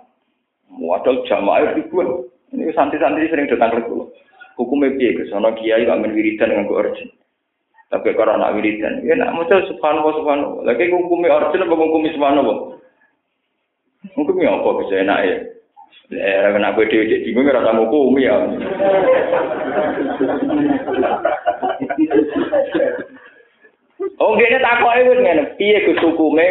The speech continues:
ngukumi kiai sing wiridan pas sampe main organ? Lha iku krungu pas muni sono, ya krungu tenan. Berarti ora, ora kultus nggih kula krungu tenan. Lah iya, kowe ngukumi maca subhanallah apa ngukumi mencet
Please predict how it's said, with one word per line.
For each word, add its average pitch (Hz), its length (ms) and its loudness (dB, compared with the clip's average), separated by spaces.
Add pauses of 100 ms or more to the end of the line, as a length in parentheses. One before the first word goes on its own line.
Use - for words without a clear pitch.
ngukumi 147 480 2
kiai 117 460 2
sing 135 180 2
wiridan 123 480 2
pas 120 60 4
sampe 110 320 0
main 92 260 0
organ? - 580 -4 (380)
Lha 101 100 2
iku 156 220 2
krungu 127 340 0
pas 101 160 2
muni 104 220 -4
sono, 98 240 2
ya 120 100 2
krungu 165 240 0
tenan. 113 400 -2
Berarti 104 240 0
ora, 110 320 2
ora 110 300 0
kultus 117 260 0
nggih 147 300 0
kula - 180 -4
krungu - 240 -4
tenan. - 220 -14 (840)
Lah - 160 -4
iya, - 280 -2 (220)
kowe 117 100 -2
ngukumi 120 600 0
maca 101 260 2 (100)
subhanallah - 480 -2
apa 123 320 0
ngukumi 117 480 -2 (1300)
mencet 113 320 0